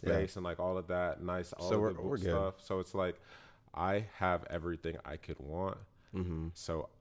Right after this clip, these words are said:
Speaker 2: I feel like I'm nothing but blessed at the moment.
Speaker 1: I,
Speaker 2: And
Speaker 1: I was
Speaker 2: so
Speaker 1: gonna
Speaker 2: I
Speaker 1: say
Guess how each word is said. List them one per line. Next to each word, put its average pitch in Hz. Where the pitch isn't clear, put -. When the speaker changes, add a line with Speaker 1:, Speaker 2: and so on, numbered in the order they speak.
Speaker 2:
I 85
feel 87
like 78
I'm 82
nothing 82
but 65
blessed 82
at 80
the 82
moment. 82
Speaker 1:
I, -
Speaker 2:
And 87
Speaker 1:
I -
was 110
Speaker 2:
so 87
Speaker 1:
gonna 82
Speaker 2:
I -
Speaker 1:
say -